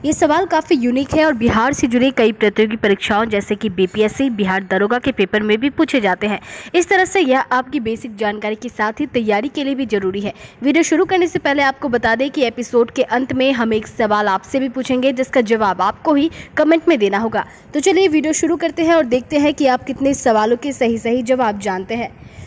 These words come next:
सवाल नंबर एक, बिहार के चंपारण में नमक सत्याग्रह का नेतृत्व किसने किया था? ए भरत मिश्रा, बी चंद्रिका सिंह, सी गिरीश तिवारी, डी विपिन बिहारी शर्मा।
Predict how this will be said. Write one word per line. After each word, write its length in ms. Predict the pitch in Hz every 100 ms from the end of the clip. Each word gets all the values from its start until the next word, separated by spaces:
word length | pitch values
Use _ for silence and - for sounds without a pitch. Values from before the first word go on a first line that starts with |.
| -
सवाल 360 | - 277 277 339
नंबर 240 | 339 294
एक, 140 | 208 - - -
बिहार 400 | 214 262 254 302
के 140 | 359 403
चंपारण 580 | - 269 247 233 254 285
में 160 | 277
नमक 260 | 302 233 226
सत्याग्रह 680 | - 220 - 214 208 208 226
का 160 | 226 240
नेतृत्व 520 | 247 247 339 285 285
किसने 340 | 277 302 302
किया 260 | 233 208 196
था? 220 | - 208 - - - -
ए 200 | 247 190
भरत 340 | 180 233 269
मिश्रा, 380 | 226 208 269 277 311 - -
बी 320 | 196 226 196 - -
चंद्रिका 460 | 254 254 262 262
सिंह, 340 | 214 - 277 294 - - -
सी 380 | - 320 226 - 196
गिरीश 400 | 196 277 269 -
तिवारी, 500 | 202 190 214 277 320 - - - 202
डी 320 | 190 247 285 - 214
विपिन 320 | 254 370 311
बिहारी 380 | 226 196 196 262
शर्मा। 400 | - 233 196